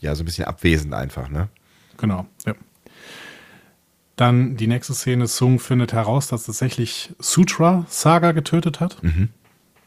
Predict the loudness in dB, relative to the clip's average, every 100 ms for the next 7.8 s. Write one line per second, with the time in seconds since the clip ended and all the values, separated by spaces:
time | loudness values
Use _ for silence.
0 | _ _ _ _ -20 -20 _ _ _ _
1 | _ -20 _ _ _ -18 -18 -20 -20 -20
2 | -20 -20 _ 2 6 6 6 6 4 4
3 | -2 -2 -4 -10 _ _ _ -16 -14 -14
4 | -18 _ -4 2 4 4 4 2 4 2
5 | 2 4 4 6 4 4 4 4 4 6
6 | 4 0 -20 -20 -20 -20 _ -20 _ _
7 | -4 -2 -2 2 4 4 4